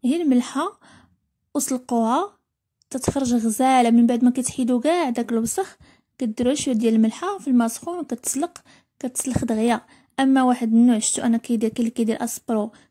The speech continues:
اللي كيدير جافيل، ما عرفتش والله الا الناس كاين تيمرض راسو براسو. كديروا غير الخطر،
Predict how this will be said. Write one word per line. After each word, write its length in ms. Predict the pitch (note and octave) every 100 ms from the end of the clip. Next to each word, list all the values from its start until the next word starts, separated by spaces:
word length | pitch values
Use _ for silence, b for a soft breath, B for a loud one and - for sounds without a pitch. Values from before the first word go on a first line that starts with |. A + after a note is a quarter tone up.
| -
اللي 120 | A3+
كيدير 320 | - A#3 A3
جافيل، 680 | A3+ A3 G#3+ A3 A#3 G#3+ A3 b b b _
ما 180 | C4+ B3+
عرفتش 300 | D4+ - B3
والله 220 | A#3 A#3+
الا 100 | C4
الناس 280 | C4+ C4 B3+
كاين 280 | C#4 C4+
تيمرض 420 | B3+ C#4 C4 A#3+ B3
راسو 320 | D4+ F#4+ D#4+
براسو. 380 | A#3+ G#3+ A3 - b b b _
كديروا 360 | A#3+ G#3+ B3 B3
غير 100 | D4+
الخطر، 560 | C#4 A#3 A3 G#3 -